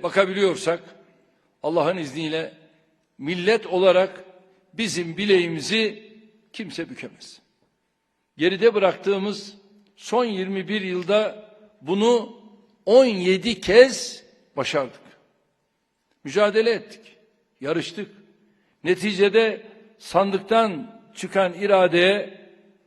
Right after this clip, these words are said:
teslim olduk. "Nerede kalmıştık?"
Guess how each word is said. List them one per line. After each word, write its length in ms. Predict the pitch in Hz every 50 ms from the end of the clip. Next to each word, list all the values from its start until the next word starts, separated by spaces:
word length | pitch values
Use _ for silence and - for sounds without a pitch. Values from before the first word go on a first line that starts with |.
| _ _ _
teslim 420 | _ - 170 - - 214 226 208 175
olduk. 240 | 147 117 - - - - - _ _ _ _ _ _ - - _ _ _ _ _ _ _ _ _ _ _ _ _ _ _
"Nerede 360 | 143 180 247 262 233 214 202
kalmıştık?" 580 | - - 180 190 190 175 165 - - - 160